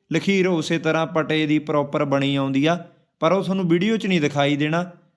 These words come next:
ਲਾਈਨ ਵਿਚਾਲੇ ਸੈਂਟਰ ਦੇ ਵਿੱਚ ਨਾਲ ਅਟੈਚ ਕਰਦੀ ਆ। ਸੋ ਇਹਦੀ ਉਮਰ ਆ ਜਿਹੜੀ ਵਛੇਰੇ ਦੀ ਸੱਤ ਮਹੀਨੇ ਆ। ਬਾਕੀ ਤੁਸੀਂ ਦੇਖ ਸਕਦੇ ਹੋ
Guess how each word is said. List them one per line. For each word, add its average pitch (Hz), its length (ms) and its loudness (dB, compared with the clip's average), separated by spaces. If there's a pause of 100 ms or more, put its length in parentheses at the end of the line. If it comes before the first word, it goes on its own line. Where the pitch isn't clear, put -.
(260)
ਲਾਈਨ 151 400 0
ਵਿਚਾਲੇ 151 420 0
ਸੈਂਟਰ 147 360 -4
ਦੇ 151 140 0
ਵਿੱਚ 147 220 -2
ਨਾਲ 147 280 0 (280)
ਅਟੈਚ 156 360 -2
ਕਰਦੀ 117 460 -2
ਆ। 101 80 -12 (800)
ਸੋ 175 200 0
ਇਹਦੀ 180 200 2
ਉਮਰ 190 240 2
ਆ 175 80 4
ਜਿਹੜੀ 180 240 2
ਵਛੇਰੇ 175 420 2
ਦੀ 170 100 2
ਸੱਤ 156 340 -2
ਮਹੀਨੇ 170 400 -2
ਆ। 180 140 -2 (600)
ਬਾਕੀ 151 300 2
ਤੁਸੀਂ 170 280 0
ਦੇਖ 143 220 0
ਸਕਦੇ 156 360 0
ਹੋ 175 240 -4